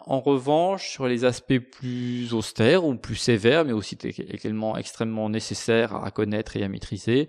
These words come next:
que sont, par exemple, l'histoire militaire, l'histoire politique, l'histoire institutionnelle, l'histoire administrative ou, ou juridique. Et donc, en changeant de focale, finalement, et en déplaçant le regard des événements politiques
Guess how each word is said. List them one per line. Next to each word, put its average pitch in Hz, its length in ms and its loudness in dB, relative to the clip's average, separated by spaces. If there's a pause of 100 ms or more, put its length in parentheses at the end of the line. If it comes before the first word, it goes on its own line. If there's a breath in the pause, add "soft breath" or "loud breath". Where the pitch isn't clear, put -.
(340 loud breath)
que 107 100 -8
sont, 127 220 -2
par 120 160 0
exemple, 110 400 -2
l'histoire 110 420 0
militaire, 107 560 0
l'histoire 104 320 -4
politique, - 520 -2
l'histoire - 260 -4
institutionnelle, 98 560 -4
l'histoire 95 240 -4
administrative 101 680 -2
ou, - 100 -4 (120)
ou 139 120 2
juridique. 117 680 0 (440 loud breath)
Et 143 80 0
donc, 180 280 -2
en 143 80 2
changeant 175 380 4
de 160 100 4
focale, 175 440 2
finalement, 139 580 0
et 165 100 0
en 123 80 0
déplaçant 139 480 2
le 139 100 4
regard 135 400 6
des 120 180 2
événements 127 380 4
politiques 143 800 -2